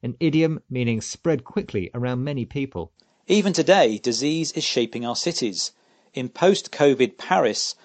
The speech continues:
Speaker 2: new ideas for a fifteen-minute city aim to make all public services available within a fifteen-minute walk to help people working from home.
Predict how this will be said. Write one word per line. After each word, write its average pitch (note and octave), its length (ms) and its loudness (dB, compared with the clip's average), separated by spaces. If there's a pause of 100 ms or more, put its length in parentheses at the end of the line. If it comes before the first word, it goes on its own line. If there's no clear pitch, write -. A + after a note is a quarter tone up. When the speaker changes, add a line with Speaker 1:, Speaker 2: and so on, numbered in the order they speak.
(240)
Speaker 2:
new G#3 220 4
ideas D#3 560 4
for - 140 2
a G#2+ 100 2
fifteen-minute C#3+ 920 -4
city A2 520 -4 (280)
aim G#3 160 4
to F#3+ 120 -4
make C#3+ 260 0
all G#3+ 200 4
public C#3+ 380 0
services C3 500 0
available A#2+ 680 0
within A#2+ 260 -4
a A2+ 40 -6
fifteen-minute D3 800 -6
walk G#2+ 400 -6 (320)
to F3 140 -2
help G#3 240 0
people D3 480 -2
working A#2 340 0
from A2 200 -10
home. A2 440 -6